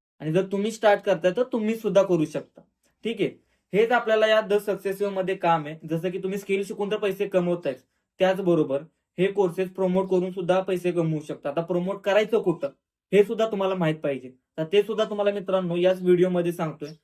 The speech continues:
तर तुम्ही प्रमोट करू, करण्यासाठी Instagram यूज करू शकता, WhatsApp यूज करू शकता, Facebook यूज करू शकता, Instagram यूज करू शकता. आता प्रमोट कसं करायचं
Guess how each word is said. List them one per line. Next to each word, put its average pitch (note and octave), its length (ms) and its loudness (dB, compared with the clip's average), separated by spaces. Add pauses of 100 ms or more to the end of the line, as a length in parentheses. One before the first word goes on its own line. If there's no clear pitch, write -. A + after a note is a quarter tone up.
(160)
तर F3+ 60 -2
तुम्ही G#3+ 220 -4
प्रमोट A#3 380 -2
करू, A3+ 220 0
करण्यासाठी G3+ 640 0 (300)
Instagram A3 540 2
यूज G#3+ 200 -4
करू F#3+ 220 0
शकता, E3+ 400 -4 (380)
WhatsApp F3 460 0
यूज F#3+ 200 -2
करू F3 220 0
शकता, E3+ 280 -6 (140)
Facebook F3 400 0
यूज F3+ 240 0
करू D#3+ 220 -2
शकता, E3 420 -8
Instagram F#3 640 -2
यूज F3 160 -2
करू D3+ 180 -6
शकता. - 320 -20 (400)
आता E3+ 140 0
प्रमोट A3 420 -2 (140)
कसं B3 240 4
करायचं F3 480 4